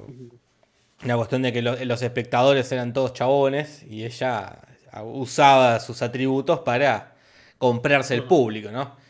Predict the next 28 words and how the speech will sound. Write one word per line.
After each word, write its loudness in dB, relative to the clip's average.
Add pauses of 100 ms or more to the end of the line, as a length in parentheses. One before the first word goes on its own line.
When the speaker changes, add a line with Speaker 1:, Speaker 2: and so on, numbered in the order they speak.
(140)
Speaker 2:
Pero 2
no 2
quiso -2
hacer 2
la 6
Speaker 1:
Ah. 8
Speaker 2:
última 0
competencia, -2
que -6
era -2
tirar -2
al 0
borracho, 0 (240)
que -12
era -4
la -4
que -8
daba, -2
Speaker 1:
Mirá. 0
Speaker 2:
la -6
que -4
terminaba, -2 (840)
eh, -10
por 2
definir 2
el -2
concurso, 2
¿verdad? -4